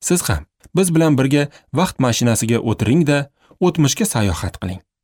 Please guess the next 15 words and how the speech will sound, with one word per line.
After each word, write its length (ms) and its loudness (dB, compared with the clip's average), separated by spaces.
Dastlab 480 -2
diqqatimizni 560 2
o'tmishda 500 0
insonlar 480 0
qanday 300 2
tilda 240 0
gaplashganiga 840 0
qaratsak. 420 -6
Masalan, 420 0
Ibrohim 500 0
payg'ambarni 640 0
oling. 200 -8
U 60 4
oilasi 400 2
bilan 240 2